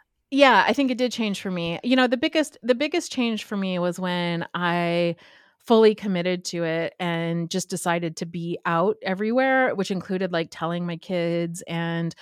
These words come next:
our parents knowing. And when I realized that there was nobody, you know, that,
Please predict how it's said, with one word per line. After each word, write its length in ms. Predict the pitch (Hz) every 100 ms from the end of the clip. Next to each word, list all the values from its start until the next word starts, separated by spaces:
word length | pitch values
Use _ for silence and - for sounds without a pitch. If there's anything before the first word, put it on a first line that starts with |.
| - -
our 120 | 185 185
parents 520 | - 170 175 175 -
knowing. 540 | 175 170 175 170 170
And 360 | - 180 180 170 - - -
when 120 | 208
I 80 | 214
realized 580 | 240 320 277 196 185
that 300 | 190 175 170 - -
there 160 | 202
was 180 | 196 175
nobody, 840 | 185 190 202 190 185 175 175 175 - _ _
you 140 | 208 208
know, 100 | 202
that, 160 | 190